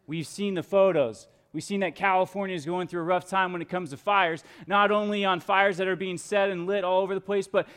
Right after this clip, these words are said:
if you turn on the news, you're gonna see what a fire can do to a car dealership. You're gonna see what a fire can do here in America to your local, uh,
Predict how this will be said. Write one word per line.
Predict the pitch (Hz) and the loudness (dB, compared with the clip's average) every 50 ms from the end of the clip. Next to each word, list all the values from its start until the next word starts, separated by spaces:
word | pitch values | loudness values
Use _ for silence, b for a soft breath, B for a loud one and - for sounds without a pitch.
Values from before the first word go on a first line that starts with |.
| B B | B B
if | B 190 | B -4
you | 196 | -4
turn | 185 - 226 233 226 | -4 -2 -2 0 2
on | 214 208 | 2 2
the | 190 185 | 2 0
news, | 196 214 220 202 160 | -2 -2 -2 -2 -2
you're | 202 | -2
gonna | 208 214 190 | -4 -4 -6
see | - - 214 214 | -6 -6 -4 -2
what | 202 196 | 0 0
a | 165 | -2
fire | - - - 190 196 196 190 185 | -2 -2 0 2 2 2 2 0
can | - - 175 160 | -4 -6 -10 -8
do | 131 156 165 165 165 160 151 B B B B | -6 -4 -2 -2 -2 -4 -6 B B B B
to | - - 180 | -4 -2 -2
a | 165 156 | 0 0
car | - 190 196 190 190 | 4 4 4 4 4
dealership. | 151 139 156 151 135 123 117 - - 139 113 95 - _ _ _ _ _ _ _ _ _ - | 2 0 -2 -2 -2 -4 -6 -10 -12 -14 -14 -14 -16 _ _ _ _ _ _ _ _ _ -10
You're | 170 202 | -8 -6
gonna | 190 | -6
see | - - 208 220 | -6 -4 0 2
what | 202 185 165 | 4 4 2
a | 147 151 | 2 0
fire | - 208 202 196 190 | 4 6 6 6 6
can | 190 196 175 | 4 0 -6
do | 151 160 202 202 | -6 -4 -4 -4
here | 190 156 190 190 | -4 -2 -2 -4
in | 185 175 | -2 -2
America | 160 165 175 185 185 190 180 - 190 185 185 | -4 -2 0 0 0 0 -2 -2 -2 -2 -2
to | - - 185 180 165 151 B B B B | -2 -4 -4 -2 -2 -4 B B B B
your | - 165 170 | -6 -4 -2
local, | 170 185 196 190 180 - 190 185 180 175 | 0 0 0 0 0 0 -2 0 2 4
uh, | 170 165 156 151 | 4 6 6 4